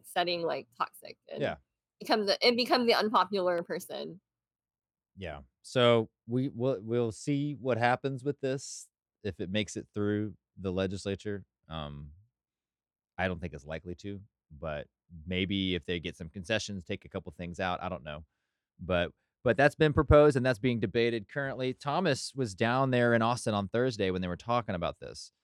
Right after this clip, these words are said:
Speaker 2: Um, and so he's not here with us this weekend, but n-, by the way, we're gonna be going to a biweekly podcast. I guess we'll go ahead and say that right now. <laughs> Uh, I mean, meant to say that at the beginning. This, so now we're gonna, we've been doing this every week for a while,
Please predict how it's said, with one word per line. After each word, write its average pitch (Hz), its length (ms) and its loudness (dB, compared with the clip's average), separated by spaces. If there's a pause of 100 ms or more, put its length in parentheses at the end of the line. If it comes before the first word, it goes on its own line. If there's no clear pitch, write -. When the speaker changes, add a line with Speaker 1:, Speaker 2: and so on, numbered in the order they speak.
(320)
Speaker 2:
Um, 87 260 -4
and 87 100 -6
so 95 360 2
he's 131 200 -2
not 117 160 2
here 113 120 2
with 107 120 0
us 95 120 -2
this - 180 -8
weekend, 98 400 -4
but 85 180 -2
n-, 98 180 -4 (360)
by 147 120 8
the 139 100 8
way, 135 160 8
we're 131 100 2
gonna 143 120 2
be 135 80 4
going 117 260 4
to 107 60 6
a 98 40 0
biweekly 92 720 0 (320)
podcast. 87 580 -4
I 104 40 -4
guess 95 160 -6
we'll 107 80 -8
go 87 60 -4
ahead 92 100 -6
and 85 60 -8
say 95 100 -4
that 82 140 -6
right 85 200 -8
now. 85 500 -4
<laughs> - 40 -20 (280)
Uh, 95 280 2
I 90 40 -4
mean, 95 220 -2
meant 104 140 0
to 101 80 2
say 107 80 2
that 90 120 2
at 87 60 -4
the 80 60 -6
beginning. 85 360 -2
This, 95 160 0
so 107 300 2
now 110 240 4
we're 127 100 4
gonna, 123 200 2
we've 113 180 2
been 143 100 6
doing 139 140 4
this 127 140 0
every 113 160 2
week 104 220 2
for 104 200 -2
a 104 60 2
while, 107 340 2